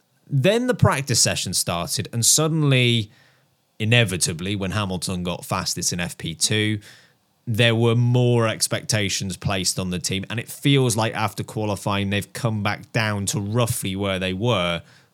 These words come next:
going into the weekend. Now, there is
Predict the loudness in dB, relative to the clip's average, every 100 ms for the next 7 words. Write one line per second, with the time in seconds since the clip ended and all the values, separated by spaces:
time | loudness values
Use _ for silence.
0 | _ -4 0 0 0 -2 -2 0 -2 -2
1 | -4 -4 -2 0 0 -2 -6 -8 -10 -20
2 | -20 _ _ _ _ _ 0 4 4 4
3 | 4 6 4